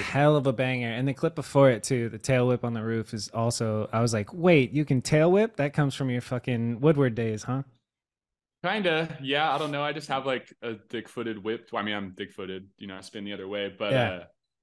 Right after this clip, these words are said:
Speaker 2: yeah, whips are super fun. They're just, like, I need, like, a specific setup. I need, like, a wedge to wedge or something.
Speaker 1: Okay,
Speaker 2: I was
Speaker 1: yeah.
Speaker 2: like, "How sick would it be if I just," I've never filmed a tail whip ever. That was the only
Speaker 1: That's
Speaker 2: one
Speaker 1: why
Speaker 2: I'm
Speaker 1: I'm
Speaker 2: gonna
Speaker 1: saying,
Speaker 2: ever
Speaker 1: like, I,
Speaker 2: film,
Speaker 1: I didn't
Speaker 2: you
Speaker 1: even
Speaker 2: know?
Speaker 1: know you could do 'em.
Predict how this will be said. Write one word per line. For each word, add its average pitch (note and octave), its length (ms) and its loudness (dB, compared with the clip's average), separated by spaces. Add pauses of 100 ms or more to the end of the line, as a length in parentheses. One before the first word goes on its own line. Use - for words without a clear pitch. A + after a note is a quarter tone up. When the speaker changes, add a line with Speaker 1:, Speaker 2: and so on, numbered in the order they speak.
(260)
Speaker 2:
yeah, D#3 240 0
whips C3 260 -2
are A3 120 -2
super G3+ 340 -6
fun. F3 300 -6
They're C3+ 100 0
just, C#3 240 -2
like, A#2 300 -2 (540)
I B2+ 240 -2
need, C#3+ 280 -2
like, C3 160 -2
a A2+ 80 -4
specific C3+ 720 -6
setup. C3+ 480 -4
I A#2 60 -4
need, A#2+ 160 -6
like, A2 120 -4
a G2 80 -4
wedge A2+ 280 -4
to C#3+ 100 -4
wedge C3+ 340 -4
or C#3+ 80 -8
something. D3 400 -6
Speaker 1:
Okay, C3+ 500 0
Speaker 2:
I - 60 -10
was C3 80 2
Speaker 1:
yeah. B2+ 120 4
Speaker 2:
like, G#2+ 100 -6
"How - 120 -10
sick C3+ 220 -8
would C3+ 80 -2
it B2 40 -6
be C3+ 100 -2
if C3 80 -6
I B2 80 -2
just," A#2+ 260 -6
I've C3 120 0
never F3 180 0
filmed D3+ 260 -2
a A2+ 60 -4
tail A#2+ 240 -2
whip G2 280 -4
ever. G#2 440 -6
That G#2+ 60 -6
was A2 100 -4
the A#2 80 -6
only A2+ 160 -6
Speaker 1:
That's D3 240 4
Speaker 2:
one E3+ 100 6
Speaker 1:
why E3+ 60 6
Speaker 2:
I'm E3+ 60 6
Speaker 1:
I'm D#3+ 100 6
Speaker 2:
gonna - 60 0
Speaker 1:
saying, F#3 200 4
Speaker 2:
ever D3+ 80 6
Speaker 1:
like, C3+ 160 2
I, B2+ 80 -2
Speaker 2:
film, A2+ 140 -4
Speaker 1:
I C#3 80 2
didn't D#3 200 2
Speaker 2:
you D#3 60 2
Speaker 1:
even A#2 140 2
Speaker 2:
know? D3 60 4
Speaker 1:
know D3 40 2
you C#3+ 140 2
could B2 120 -2
do C#3+ 160 -2
'em. A#2 220 -6